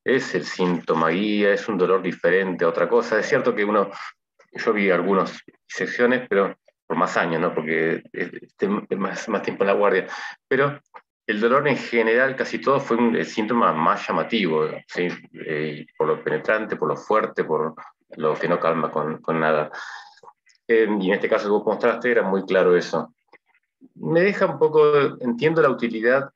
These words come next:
del ecocardio o la ecografía, porque lo tenés, puedes hacerlo, porque tenés el paciente en la cama, sin moverlo demasiado,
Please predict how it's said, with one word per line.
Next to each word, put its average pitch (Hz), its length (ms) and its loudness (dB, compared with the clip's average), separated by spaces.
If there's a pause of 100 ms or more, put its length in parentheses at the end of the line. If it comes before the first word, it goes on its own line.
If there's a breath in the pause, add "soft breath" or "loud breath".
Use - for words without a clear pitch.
del 98 340 -2
ecocardio 123 840 2
o 95 100 4
la - 60 4
ecografía, 120 720 2 (720)
porque 95 180 -2
lo 92 100 6
tenés, 120 380 0
puedes 127 160 0
hacerlo, 123 540 2
porque 90 160 -4
tenés 104 120 -2
el 104 40 -8
paciente 101 240 0
en 113 60 2
la 113 120 2
cama, 139 240 4
sin 123 200 0
moverlo 110 360 4
demasiado, 98 840 2